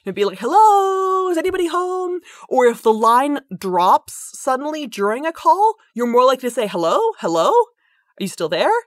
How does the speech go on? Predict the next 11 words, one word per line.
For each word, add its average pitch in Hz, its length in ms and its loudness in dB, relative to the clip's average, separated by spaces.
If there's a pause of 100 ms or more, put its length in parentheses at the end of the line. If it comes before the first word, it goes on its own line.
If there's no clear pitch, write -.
(380)
Rather 240 320 2
than 247 140 2
like, 185 200 -2
"Hi, 202 340 4 (300)
hi, 208 420 2 (240)
are 208 80 2
you 220 100 -2
still 254 220 -2
there?" 185 240 -2
<laughs> 508 60 -4 (680)
So 269 540 2